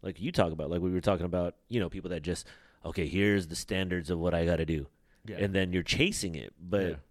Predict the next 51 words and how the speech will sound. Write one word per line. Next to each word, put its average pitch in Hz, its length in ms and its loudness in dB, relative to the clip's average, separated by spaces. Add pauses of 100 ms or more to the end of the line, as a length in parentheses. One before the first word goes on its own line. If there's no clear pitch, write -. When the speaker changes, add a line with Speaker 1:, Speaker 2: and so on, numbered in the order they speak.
(180)
Speaker 1:
you, 110 280 4
the 113 100 4
person, 120 480 0
that's 113 320 -2
not 113 200 0
really 104 220 2
what 98 300 0
you 135 80 4
want, 147 320 -2 (160)
but 101 280 -2
you're 104 300 -2
never 101 380 -2
sitting 98 320 -6
down 92 220 -2
to 87 60 -2
ever 85 180 -2
think - 160 0
Speaker 2:
Well, 90 80 4
Speaker 1:
about 87 100 -2
what 87 140 -2
you 87 60 -4
want. 85 280 -6
Speaker 2:
Yeah, 160 120 -6
it's 123 140 -4
weird 131 200 -2
'cause, 110 180 -10
'cause, 104 180 -4
like, 101 160 -4
I'm, 104 140 -8
sometimes 110 340 -8
I'm, 98 300 -6
I'm 95 120 -6
wondering, 85 340 -6
as 90 180 -6
you 85 60 -10
said - 260 -12
that, 69 160 -16
right, 73 140 -12
it - 80 -18
was - 100 -20
like, 71 160 -18 (760)
I 98 40 -12
started 92 280 -6 (100)
veering 87 280 -6
off 80 200 -8
a 85 40 -10
little 82 160 -8
bit 82 200 -10
and 78 100 -20
thinking 80 260 -14
about 71 260 -14